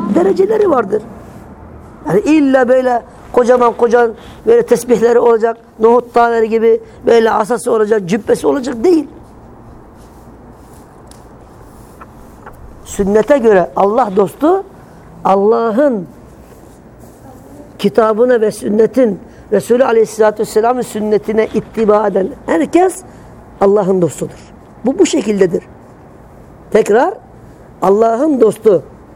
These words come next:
bize gelen habere göre kim Allah'ın dinine, Allah'ın Kur'an'ına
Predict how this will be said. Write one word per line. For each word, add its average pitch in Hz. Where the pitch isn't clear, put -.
bize 202
gelen 226
habere 190
göre 262
kim 254
Allah'ın 240
dinine, 214
Allah'ın 226
Kur'an'ına 214